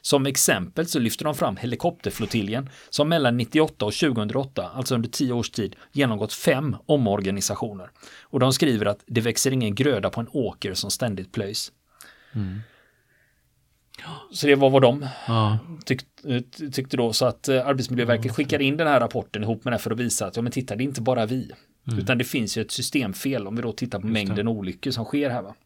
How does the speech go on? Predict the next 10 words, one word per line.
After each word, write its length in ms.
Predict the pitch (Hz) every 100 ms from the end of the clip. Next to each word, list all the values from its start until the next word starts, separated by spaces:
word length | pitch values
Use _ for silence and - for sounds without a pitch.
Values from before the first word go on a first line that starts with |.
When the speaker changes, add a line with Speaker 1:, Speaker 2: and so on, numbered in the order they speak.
| _ -
Speaker 2:
Ja. 200 | 110 87 - _ _ _ _ _ _ _ - - - -
Speaker 1:
Men 160 | 143 156
ärendet 420 | 160 131 160 -
då? 160 | 117 - _ - - - - -
Jo, 260 | 208 - -
det 140 | 131
här 120 | 180
kommer 280 | 190 202 117
till 160 | -
en 100 | 104